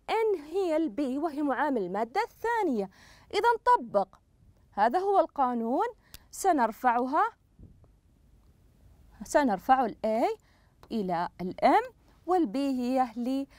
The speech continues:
N، حيث، حيث ستكون ال A هي ال M وال N هي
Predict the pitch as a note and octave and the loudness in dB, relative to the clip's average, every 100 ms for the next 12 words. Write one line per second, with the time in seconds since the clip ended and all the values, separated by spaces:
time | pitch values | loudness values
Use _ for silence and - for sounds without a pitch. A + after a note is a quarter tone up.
0 | - _ - G#3+ G3 - B3 A#4+ B4 G4+ | -20 _ 0 0 0 0 0 0 -2 -4
1 | G4+ - - - F#4 D#4+ D4+ C#4+ C4 D4+ | -4 -4 -6 -4 -6 -6 -8 -8 -4 -2
2 | C#4 B3+ B3 B3+ A3+ B3 B3+ A#3+ - G#3 | -2 -4 -4 -2 -2 -2 0 0 -2 -8
3 | G#3+ - F4+ G4 F#4 - - - D#4+ E4+ | -8 -2 -2 -2 -4 -12 -20 -14 2 6
4 | D#4+ - - D4 C4+ B3+ C4 B3+ | 6 4 -2 -2 -2 -4 -2 -2